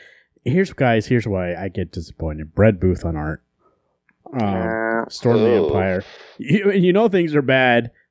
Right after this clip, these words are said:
Speaker 1: I'm looking at the preview here, and it's an uncolored preview. You know they're behind on getting this done when it, it's not even colored yet for this preview. Um, also, does not look like Brad Booth art. So I'm, I don't believe he did these pages.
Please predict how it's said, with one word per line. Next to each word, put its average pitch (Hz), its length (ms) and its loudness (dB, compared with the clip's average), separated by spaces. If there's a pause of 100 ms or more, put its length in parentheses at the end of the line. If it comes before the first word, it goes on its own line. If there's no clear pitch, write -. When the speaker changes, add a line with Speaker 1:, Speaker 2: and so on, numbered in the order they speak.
(100)
Speaker 1:
I'm 127 100 0
looking 156 140 4
at 131 80 2
the 117 60 2
preview 117 360 2
here, 98 320 0 (340)
and 120 140 0
it's 117 160 2
an 117 80 4
uncolored 127 600 0
preview. 95 520 0 (140)
You 120 120 0
know 143 200 4
they're 113 140 2
behind 104 500 0
on 92 320 -4 (260)
getting 110 200 2
this 95 180 -2
done 98 280 0
when 92 180 -2
it, 90 180 -6
it's - 160 -12
not 98 160 0
even 82 160 -4
colored 87 320 0
yet 87 140 -4
for - 80 -6
this 82 180 -4
preview. 87 480 -2 (500)
Um, 160 520 -4 (500)
also, 117 760 0
does 139 140 -4
not 311 120 2
look 466 140 0
like 453 160 0
Brad 294 160 0
Booth 294 220 0
art. 302 280 0 (640)
So - 140 0
I'm, 175 160 2
I - 80 2
don't 320 140 2
believe 214 220 2
he 165 120 4
did 196 160 0
these 202 160 -6
pages. - 480 -4